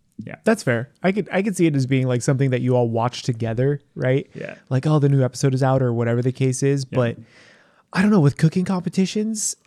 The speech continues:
Speaker 2: after Food Wars, I'm like, "Eh." You know, they're all kind of
Speaker 1: Nothing compares.
Speaker 2: they're, they're literally all mid,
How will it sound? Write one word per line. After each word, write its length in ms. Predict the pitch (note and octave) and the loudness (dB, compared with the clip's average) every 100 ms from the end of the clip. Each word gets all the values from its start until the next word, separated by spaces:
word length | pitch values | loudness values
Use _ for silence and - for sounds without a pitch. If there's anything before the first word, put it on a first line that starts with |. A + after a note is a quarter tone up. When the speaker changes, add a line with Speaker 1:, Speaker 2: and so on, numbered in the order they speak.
| - | -8
Speaker 2:
after 340 | C#3 D3+ F#3 | -6 -2 -2
Food 280 | D#3 C#3 C#3 | 0 -2 -2
Wars, 340 | D3+ F3+ G3+ | -2 -4 -4
I'm 80 | D#3+ | -4
like, 160 | D3 - | -6 -8
"Eh." 460 | - A3+ A#3+ A3 F#3+ D#3 _ _ _ _ | -8 -6 -2 -2 -2 -6 _ _ _ _
You 140 | - G3+ | 2 4
know, 220 | F#3+ G#3+ | 4 2
they're 160 | G3 G3+ | 0 0
all 100 | G#3 | 2
kind 180 | - C#3 | 6 6
of 40 | |
Speaker 1:
Nothing 200 | C#3 D3+ | 6 6
compares. 560 | D#3 C#3+ C#3+ D#3 D3 C#3+ | 4 4 6 6 6 6
Speaker 2:
they're, 240 | G#3 A3 | 8 8
they're 80 | D#3+ | 8
literally 400 | G#3 A#3 G#3 F#3 | 4 4 4 4
all 220 | D#3 D3+ | 4 4
mid, 380 | C3+ C3+ A#2 | 4 2 0